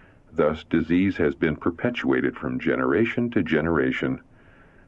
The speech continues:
They have thrown upon society an enfeebled race,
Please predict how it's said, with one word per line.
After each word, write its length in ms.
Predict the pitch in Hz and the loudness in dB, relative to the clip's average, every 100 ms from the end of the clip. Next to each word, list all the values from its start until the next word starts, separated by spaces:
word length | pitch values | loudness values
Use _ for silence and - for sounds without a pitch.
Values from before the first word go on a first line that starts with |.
| - | 0
They 140 | 85 | 0
have 200 | 76 67 | 2 -2
thrown 340 | - - 95 92 | -2 0 2 0
upon 340 | - 87 82 | 0 -2 0
society 680 | 87 82 80 76 80 82 80 | -2 0 0 2 2 2 0
an 120 | 73 | 0
enfeebled 600 | 82 82 - 117 95 85 | -2 -2 2 4 4 0
race, 440 | 73 73 69 - | 2 4 2 -2